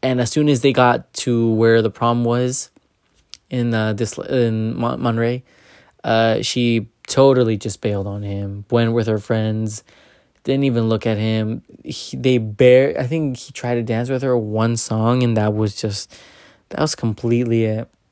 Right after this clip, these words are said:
Uh, and he, he felt really hurt about that, and I was like, "It's all right, bro. It's okay." I was like,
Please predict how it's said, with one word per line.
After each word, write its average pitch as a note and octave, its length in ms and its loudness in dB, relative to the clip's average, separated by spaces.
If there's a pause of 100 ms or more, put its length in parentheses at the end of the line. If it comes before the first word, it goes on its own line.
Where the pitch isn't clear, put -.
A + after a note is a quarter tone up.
(1080)
Uh, G#2+ 500 2 (120)
and A2+ 340 -2
he, F3 260 0
he A3+ 120 4
felt B3 240 6
really G#3+ 240 2
hurt F#3 220 2
about G#2 300 -6
that, G#2 260 -8
and A#2+ 100 -8
I A#2 40 -8
was A2+ 200 -10
like, B2+ 140 -10
"It's D3+ 160 -6
all - 100 -10
right, A#2 200 -4
bro. A2+ 280 -2 (680)
It's - 80 -14
okay." A#2 480 -6
I - 100 -14
was C#3 140 -10
like, C3+ 220 -2